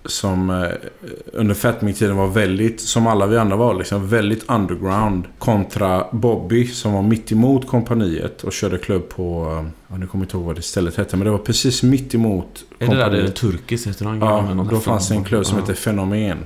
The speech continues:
Speaker 1: Där körde han kommersiellt, eller liksom så här R and B.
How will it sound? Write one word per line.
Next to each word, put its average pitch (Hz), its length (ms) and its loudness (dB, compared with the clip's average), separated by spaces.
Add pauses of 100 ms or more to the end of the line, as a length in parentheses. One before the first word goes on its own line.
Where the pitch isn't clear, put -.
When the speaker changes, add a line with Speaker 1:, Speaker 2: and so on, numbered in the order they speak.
(140)
Speaker 1:
Där 104 300 0
körde 92 320 0
han 85 380 -2 (140)
kommersiellt, 156 640 0
eller 92 140 0
liksom 92 200 -4
så - 160 -4
här 90 200 0
R 92 40 0
and 90 100 -2
B. 92 260 -2